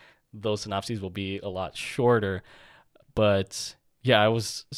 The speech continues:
this is one of the shows that I was also just very excited for, uh, and in anticipation of watching. We didn't have long to wait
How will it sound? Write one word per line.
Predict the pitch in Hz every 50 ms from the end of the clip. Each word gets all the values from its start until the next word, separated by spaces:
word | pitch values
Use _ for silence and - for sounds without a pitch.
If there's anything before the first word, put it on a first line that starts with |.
| - - _ -
this | 135 139 135 -
is | 127 117 113 127
one | 151 123 110 113 107
of | 107 98 98
the | 101 98 98 95
shows | - - 104 92 95 -
that | 95 92 90 95 - _ _ _ -
I | 90 95 98
was | 95 92 95 -
also | - - 92 92 - - 98 90
just | 85 87 87 - - - _
very | - 95 107 101 101 98 98
excited | - - - 95 92 90 87 87 85 87 - _
for, | - - 90 85 85 82 82 85 - _ _ _ _ _ _ _ -
uh, | 85
and | 85 82 92 90 85 82 82 85 85 - -
in | 104 90 90 90
anticipation | 85 87 85 - 98 - - 95 - 98 95 - - 90
of | 87 82
watching. | 87 87 87 87 87 - - 82 80 82 - _ _ _ _ _ _ _ -
We | 104
didn't | 117 117 120 127 123
have | - - 131 131 131 131 131 131 -
long | 120 107 107 107 107 110 110 - -
to | - 107 98 98
wait | 92 92 92 98 110 143 - - - -